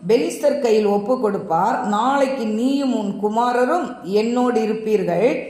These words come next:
இஸ்ரவேலின் பாளையத்தையும் கர்த்தர் பெலிஸ்தரின் கையில் ஒப்பு கொடுப்பார்"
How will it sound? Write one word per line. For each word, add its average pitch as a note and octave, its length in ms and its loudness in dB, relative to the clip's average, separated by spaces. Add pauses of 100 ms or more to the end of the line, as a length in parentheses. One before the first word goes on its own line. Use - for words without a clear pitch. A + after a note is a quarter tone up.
(280)
இஸ்ரவேலின் A#3+ 760 0
பாளையத்தையும் A3+ 840 0
கர்த்தர் G#3+ 580 0
பெலிஸ்தரின் A#3 680 0
கையில் G#3 280 0
ஒப்பு G#3 340 0
கொடுப்பார்" G3 800 -2